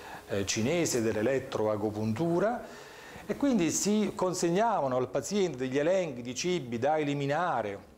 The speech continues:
non si sapeva nemmeno per quanto tempo, e ovviamente, ecco il lato più consumistico, anche poi una prescrizione di più o meno cosiddetti integratori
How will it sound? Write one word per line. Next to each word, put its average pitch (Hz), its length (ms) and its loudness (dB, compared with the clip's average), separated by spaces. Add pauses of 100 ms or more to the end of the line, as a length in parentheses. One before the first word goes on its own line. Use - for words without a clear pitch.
(760)
non 120 220 -4
si - 180 -4
sapeva 120 340 0
nemmeno 120 440 -2
per 120 200 -4
quanto 127 360 -2
tempo, 113 680 -2
e 156 460 -2
ovviamente, 113 880 -4 (140)
ecco 104 260 -10
il 98 80 -4
lato 107 360 -2
più - 220 -4
consumistico, 143 960 -2 (220)
anche 147 340 0
poi 131 480 0 (480)
una 143 320 0
prescrizione 123 1120 0
di 131 420 2
più 120 200 0
o 113 80 2
meno 135 340 0
cosiddetti 120 640 0
integratori 120 1040 2